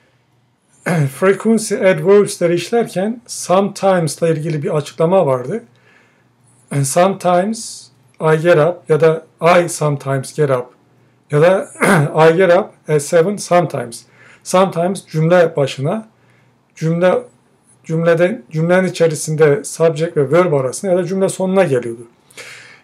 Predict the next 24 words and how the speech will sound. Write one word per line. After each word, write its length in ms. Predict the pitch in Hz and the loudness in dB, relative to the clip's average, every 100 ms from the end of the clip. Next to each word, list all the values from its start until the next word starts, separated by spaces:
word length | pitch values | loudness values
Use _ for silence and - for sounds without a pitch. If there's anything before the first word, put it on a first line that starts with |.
| _ - | _ -2
Bir 100 | 208 | 4
de 160 | 220 151 | 4 4
diğer 260 | 180 208 | 4 4
adverbs'lerim 760 | - 170 151 180 - 185 190 196 | 4 0 2 -2 0 0 0 2
vardı 200 | 139 127 | 0 0
hatırlarsanız. 800 | 131 147 147 143 - 131 123 - - | -4 -4 -2 -2 -4 -10 -10 -16 -20
Seldom, 760 | - - 165 175 160 175 214 220 - | -16 0 2 4 2 -2 -2 -8 -2
rarely, 520 | 151 160 165 165 139 | 4 4 4 0 0
never 280 | 156 185 147 | 2 2 2
gibi. 280 | 117 131 151 | -4 -10 -6
Bunlar 380 | 165 180 214 - _ _ _ _ _ | -4 -2 -4 -6 _ _ _ _ _
aslında 400 | 165 165 - 196 | 0 0 0 -4
cümleye 440 | 170 170 175 190 196 | -2 -2 0 0 0
bir 100 | 196 | 0
noktada 440 | 170 165 165 254 - | -2 -2 -2 -4 -4
olumsuz 480 | 160 156 175 160 196 | 0 0 0 -4 -2
anlamı 400 | 175 160 165 170 | 0 2 0 0
katar. 460 | 175 123 - 220 - _ _ _ _ _ _ _ | -2 -6 -4 -4 -6 _ _ _ _ _ _ _
Fakat 320 | 202 180 175 | -2 0 0
bunları 360 | 185 196 196 190 | -2 2 2 2
cümle 340 | 175 196 202 | -2 0 2
başında 340 | 180 160 170 165 | 2 0 -2 -4
kullanır 460 | - 170 180 202 | -2 0 2 2
mıyız? 480 | 190 147 214 - - | 2 0 -2 -6 -16